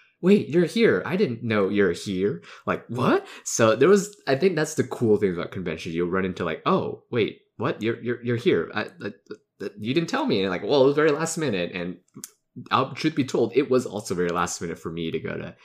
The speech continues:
Anime N Y C. I was not planning to go to Anime N Y C previously. So, ah, I wish there was had some funny moments, but yeah, there was, there was a lot of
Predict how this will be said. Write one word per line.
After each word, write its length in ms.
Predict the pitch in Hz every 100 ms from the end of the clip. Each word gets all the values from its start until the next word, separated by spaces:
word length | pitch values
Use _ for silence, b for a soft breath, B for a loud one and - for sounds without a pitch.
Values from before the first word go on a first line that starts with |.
| B B
Anime 240 | - 98 87
N 80 | 85
Y 120 | 78
C. 260 | - 82
I 80 | 82
was 160 | 92 92
not 240 | 90 85
planning 420 | - 98 92 82 85
to 140 | -
go 140 | 87
to 120 | 85 -
Anime 280 | 80 76
N 60 | 73
Y 120 | 78
C 380 | 78 - 76 - b b -
previously. 680 | 101 82 82 - 73 117 - b b _ _ _ _ _ _ _ -
So, 480 | - 107 85 85 87 b b b _ -
ah, 260 | 110 117 110
I 20 |
wish 200 | 175 -
there 100 | 160
was 120 | 117
had 120 | 113
some 160 | - 98
funny 260 | - 87 87
moments, 400 | 80 80 78 -
but 160 | 82
yeah, 160 | 85 82
there 100 | 101
was, 360 | 107 - - -
there 100 | 113
was 160 | 110 113
a 60 |
lot 180 | 113 110
of 220 | 107 95